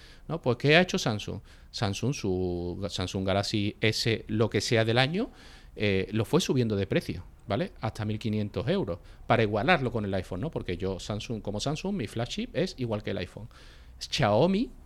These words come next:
mm, hizo lo mismo. Xiaomi, ¿eh? Cuidado, ¿eh? Que esto jode, ¿no?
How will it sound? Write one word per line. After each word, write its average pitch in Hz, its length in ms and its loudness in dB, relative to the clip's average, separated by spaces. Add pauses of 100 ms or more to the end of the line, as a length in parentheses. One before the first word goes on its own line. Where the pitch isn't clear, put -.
mm, 117 320 2 (140)
hizo 123 200 2
lo 113 100 2
mismo. 143 360 0 (160)
Xiaomi, 127 680 6
¿eh? 208 80 -2 (160)
Cuidado, 107 420 6
¿eh? 240 140 -2
Que 95 360 -2
esto 120 500 2
jode, 117 280 2
¿no? 131 140 -4